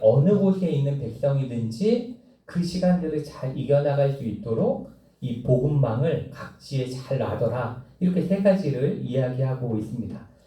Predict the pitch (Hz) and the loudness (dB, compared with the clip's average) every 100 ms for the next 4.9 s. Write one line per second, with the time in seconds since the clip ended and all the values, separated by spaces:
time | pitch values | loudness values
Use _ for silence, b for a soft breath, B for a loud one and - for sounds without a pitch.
0 | b b 165 156 156 156 214 214 214 196 | b b -2 0 0 0 -2 0 0 2
1 | 185 165 160 143 - 135 139 135 123 104 | 0 2 2 0 0 0 2 2 0 -6
2 | 98 - - _ _ _ - 98 101 180 | -8 -12 -18 _ _ _ -6 -4 0 4
3 | 180 180 151 120 113 113 113 104 101 135 | 6 6 2 -2 -8 -6 -4 -2 -4 -6
4 | 135 127 127 120 110 160 240 - | -4 -4 -4 -6 -8 -6 -6 -6